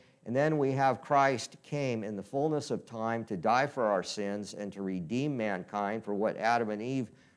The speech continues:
brought into the world at the cross. And then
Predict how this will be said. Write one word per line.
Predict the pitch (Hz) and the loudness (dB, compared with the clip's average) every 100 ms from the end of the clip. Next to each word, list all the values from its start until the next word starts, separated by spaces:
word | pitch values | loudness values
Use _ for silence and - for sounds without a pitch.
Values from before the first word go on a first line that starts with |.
| - | -4
brought | 117 107 - | 4 6 4
into | 117 104 107 | 0 -4 -4
the | 95 | -2
world | 90 95 107 117 | 0 2 4 2
at | 101 104 | 0 -2
the | 87 | -6
cross. | - 98 92 123 127 - - - _ | -2 2 4 4 0 -8 -20 -20 _
And | 120 | 0
then | 151 165 143 | 4 4 2